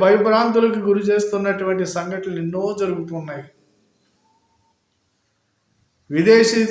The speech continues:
శక్తులు అనేకమైనటువంటి ఈ దేశంలో మతం పరంగా విదేశాల నుంచి విపరీతమైన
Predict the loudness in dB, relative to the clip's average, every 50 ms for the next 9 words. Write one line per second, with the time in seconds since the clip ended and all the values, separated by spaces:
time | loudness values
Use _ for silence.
0 | -2 -6 -6 -6 -4 -2 0 0 0 0 0 0 0 0 -2 -2 -2 -2 -2 -2
1 | -4 -4 -4 -4 -6 -6 -6 -6 -8 -8 -8 -12 -16 -20 _ _ _ _ _ _
2 | _ _ _ _ _ _ _ _ _ _ _ _ _ _ _ _ _ _ _ _
3 | _ _ _ _ _ _ _ _ _ _ _ _ _ _ 0 2 4 4 4 4
4 | 2 2 2 0 0 2 2 2 2 0 0 -4 -12 -16 -20 _ _ _ _ _
5 | _ _ _ _ _ _ _ _ _ _ _ _ _ _ _ _ _ _ _ _
6 | _ _ _ _ _ _ _ _ _ _ _ _ _ _ _ _ _ _ _ _
7 | _ _ _ _ _ _ _ _ _ -12 -6 -2 -2 -2 2 2 2 4 4 2
8 | 0 -4 -8 -14 -20 -20 -20 _ _ _ _ _ _ _ _ _ _ _ _ _
9 | _ _ _ _ _ _ _ _ 0 2 2 2 2 2 2 2 2 0 0 -4
10 | -8 -12 -16 _ _ _ _ _ _ _ _ _ _ _ _ _ _ _ _ _
11 | _ -10 -2 0 2 2 2 2 2 0 0 0 0 -2 -2 -2 -2 -2 0 0
12 | -2 -2 -8 -12 -16 -20 _ _ _ _ _ _ _ _ _ _ _ _ _ _
13 | _ _ _ -8 -4 -2 -2 -2 -2 0 0 0 0 0